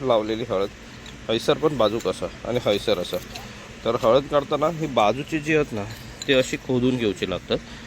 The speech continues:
का? तर मग जसं बाजूने जर घेतला तर मग कांदे तुटणार नाहीत. कंद जी आहेत ना ह्याची हळदीची, ती तुटत नाहीत, म्हणून मग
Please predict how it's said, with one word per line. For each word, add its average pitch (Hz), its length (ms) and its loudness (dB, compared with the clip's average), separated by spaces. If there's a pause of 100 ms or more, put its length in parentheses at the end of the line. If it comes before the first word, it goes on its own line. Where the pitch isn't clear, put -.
(680)
का? 143 120 8 (380)
तर 131 120 0
मग 151 280 0
जसं 151 720 -2
बाजूने 143 420 6
जर 151 140 0
घेतला 131 340 0 (200)
तर 123 120 2
मग 135 120 -2 (100)
कांदे 131 280 4 (100)
तुटणार 131 400 4
नाहीत. 90 180 -4 (720)
कंद 139 220 6
जी 160 180 4
आहेत 165 140 2
ना 160 80 2
ह्याची 123 280 -2
हळदीची, 107 440 -2 (440)
ती 143 140 0
तुटत 135 340 2
नाहीत, 104 220 0
म्हणून 117 220 0
मग 139 160 2